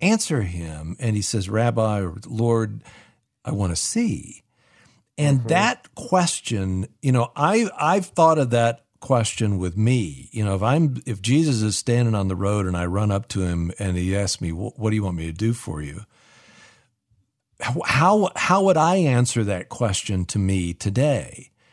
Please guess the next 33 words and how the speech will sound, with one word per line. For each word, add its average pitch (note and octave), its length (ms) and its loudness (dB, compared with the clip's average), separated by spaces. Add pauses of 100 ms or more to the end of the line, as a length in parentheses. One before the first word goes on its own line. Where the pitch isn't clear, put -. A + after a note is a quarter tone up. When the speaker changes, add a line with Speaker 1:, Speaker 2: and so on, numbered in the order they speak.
(340)
Speaker 1:
And A#2+ 180 2
what C#3 200 2
Speaker 2:
Yeah. F#3+ 80 4
Speaker 1:
is A#2+ 160 0
the B2 100 2
deep, D3 400 0
the B2+ 200 -2
deeper D#3 500 0
thing C#3 400 2
that A#2 160 0
Bartimaeus G#2+ 720 0
needed A2 340 0
was F#2+ 220 -4
not G#2 320 0
just G2+ 420 -2
to F#2+ 100 -6
see, G2+ 800 -2 (600)
uh, G#2 460 -8 (260)
with A2 380 -10
physically, F#2+ 880 -2 (500)
but A2+ 220 -2
he A#2 160 4
needed B2+ 340 2
to G#2+ 100 -4
see G#2+ 800 0 (680)
who A#2+ 340 2
Jesus A2+ 500 0
really G2+ 300 -2
was F2+ 600 -2
and, F#2+ 420 -4
and F#2 320 -4
receive G#2+ 760 0
that G2 360 -2